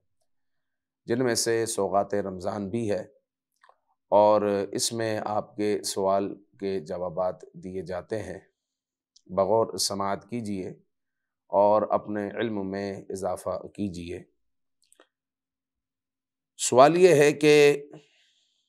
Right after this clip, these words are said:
मेरी ड्यूटी ऐसी है कि नमाज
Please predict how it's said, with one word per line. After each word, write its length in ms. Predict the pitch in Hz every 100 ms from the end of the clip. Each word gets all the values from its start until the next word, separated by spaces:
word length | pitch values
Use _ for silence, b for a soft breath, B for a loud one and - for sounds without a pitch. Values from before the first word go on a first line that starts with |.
| _ _ _ _ _ _ _ _ _ _ _ _ _
मेरी 300 | 110 127 143 156
ड्यूटी 760 | 127 135 131 143 147 147 143 - b b b b b _ _ _ _ _ -
ऐसी 320 | 123 - 156
है 220 | 127 131 131
कि 180 | 135 131 127 -
नमाज 400 | 110 107 117 120